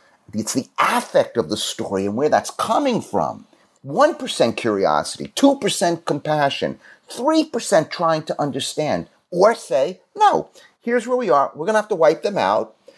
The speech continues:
There'll be a cost to pay to wipe them out because there's always a consequence of doing, of transgression, but some transgressions are necessary to move forward." But what you're not allowed to do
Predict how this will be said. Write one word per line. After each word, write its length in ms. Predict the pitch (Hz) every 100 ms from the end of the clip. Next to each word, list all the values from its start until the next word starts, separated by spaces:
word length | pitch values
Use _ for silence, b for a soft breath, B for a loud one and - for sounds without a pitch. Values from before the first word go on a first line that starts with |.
| b b
There'll 120 | 117
be 100 | 117
a 40 | 123
cost 400 | - 131 139 -
to 80 | 294
pay 240 | - 175
to 80 | 214
wipe 320 | 165 143 165
them 160 | 240 196
out 300 | 147 214 - _
because 220 | 120 127
there's 140 | 107 98
always 240 | 104 147
a 40 | -
consequence 720 | 180 151 - - 143 147 156
of 120 | 107
doing, 380 | 110 110 120 123 B -
of 120 | 131
transgression, 760 | - 151 151 - 95 - - - B B
but 140 | -
some 180 | - 196
transgressions 680 | 196 220 - 160 160 151 175
are 60 |
necessary 400 | 139 143 - 170 156
to 40 |
move 240 | 156 165
forward." 380 | - 104 95 - - -
But 100 | 190
what 160 | 185
you're 80 | 190
not 240 | 202 262
allowed 340 | 277 190 156 143
to 80 | 139
do 400 | 117 190 113